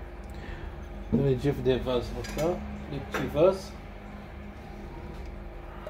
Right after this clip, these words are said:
هكا بار اكزومبل. وراه عندي ان بتي، ان بو ديكور، ان بتي ديكور سامبل شباب. هم؟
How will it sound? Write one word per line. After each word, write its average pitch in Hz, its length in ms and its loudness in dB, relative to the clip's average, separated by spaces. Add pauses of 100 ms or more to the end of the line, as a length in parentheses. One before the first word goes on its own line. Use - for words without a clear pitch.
(360)
هكا - 340 -6 (160)
بار 123 140 4
اكزومبل. 151 360 4 (1400)
وراه 165 200 12
عندي 160 280 12
ان 160 40 12
بتي، 156 300 6 (600)
ان 147 140 10
بو 143 160 12
ديكور، 131 440 10
ان 160 120 12
بتي 156 200 4
ديكور 123 440 8
سامبل - 420 2
شباب. 120 340 6 (480)
هم؟ 180 160 10